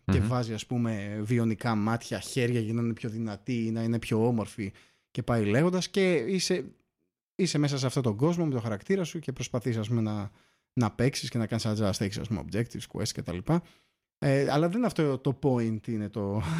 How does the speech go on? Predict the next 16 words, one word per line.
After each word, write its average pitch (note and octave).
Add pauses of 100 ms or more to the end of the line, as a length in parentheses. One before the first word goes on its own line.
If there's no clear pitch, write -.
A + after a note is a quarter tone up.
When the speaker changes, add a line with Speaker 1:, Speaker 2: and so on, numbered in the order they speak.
(320)
Speaker 1:
<laughs> -
το A2+
παιχνίδι, B2
είναι F3
ποιος F3+
το G3
παρουσίασε E3
και D#3+
ποιος -
είναι F#3
μέσα F#3
στο E3+
παιχνίδι, D#3
ποιος F2
Speaker 2:
Αυτό. F2+
Speaker 1:
παίζει. F#2+